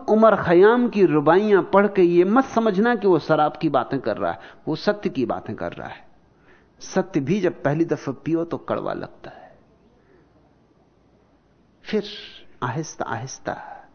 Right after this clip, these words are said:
स्वाद सीखने में आता है, मगर पीने से ही सीखने में आता है।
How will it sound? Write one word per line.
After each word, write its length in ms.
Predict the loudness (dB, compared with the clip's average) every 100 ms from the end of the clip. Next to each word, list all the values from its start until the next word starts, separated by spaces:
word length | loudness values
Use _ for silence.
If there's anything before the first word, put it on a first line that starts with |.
| -20 -20 -18
स्वाद 480 | -14 -6 -4 -6 -10
सीखने 1040 | -20 -20 -20 -20 -20 -20 -10 -8 -4 -4
में 120 | -4
आता 340 | -6 -10 -14 -20
है, 100 | -20 -20 -12 -6
मगर 220 | -4 -4 -4
पीने 240 | -4 -4 -4
से 160 | -4 -6
ही 120 | -6
सीखने 400 | -10 -14 -8 -8
में 140 | -8 -12
आता 300 | -16 -20
है। 100 | -20